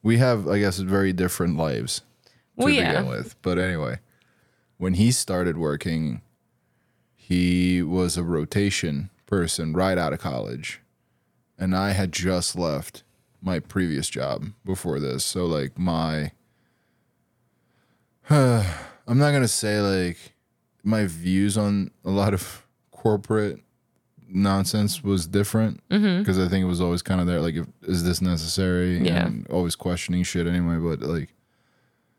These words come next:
Speaker 1: he would come in and be <laughs> very, very, very anxious and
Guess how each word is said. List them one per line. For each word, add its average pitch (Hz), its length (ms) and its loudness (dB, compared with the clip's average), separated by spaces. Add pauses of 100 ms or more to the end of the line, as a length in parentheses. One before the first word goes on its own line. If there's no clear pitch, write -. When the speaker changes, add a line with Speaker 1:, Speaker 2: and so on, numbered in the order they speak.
(520)
Speaker 1:
he 113 120 2
would 117 140 4
come 101 200 2
in 104 320 2
and 87 180 0
be 92 220 0 (200)
<laughs> - 240 -12
very, - 440 0 (400)
very, 104 380 2
very 87 460 0
anxious 87 580 -2
and 82 300 -4